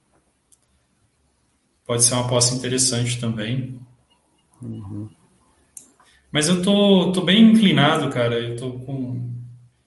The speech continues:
Speaker 1: até assistindo o jogo de São Paulo, eu tô inclinado em apostar aqui no Rigoni. É um cara que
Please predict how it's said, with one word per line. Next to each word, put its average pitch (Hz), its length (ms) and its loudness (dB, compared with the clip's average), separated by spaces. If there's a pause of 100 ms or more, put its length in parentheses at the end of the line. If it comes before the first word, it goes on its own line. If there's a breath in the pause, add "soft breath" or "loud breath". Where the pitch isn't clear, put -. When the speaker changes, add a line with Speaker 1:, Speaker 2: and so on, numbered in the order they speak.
(280)
Speaker 1:
até 175 120 0
assistindo 185 400 2
o - 20 0
jogo 156 220 2
de 151 80 -2
São 131 280 -2
Paulo, 170 800 0 (920)
eu 131 140 -10
tô 147 220 0
inclinado 143 440 2
em 139 80 4
apostar 139 420 2
aqui 143 120 -4
no 139 120 2
Rigoni. 135 720 -2 (1900)
É 170 80 0
um 220 120 4
cara 160 320 4
que 147 80 -4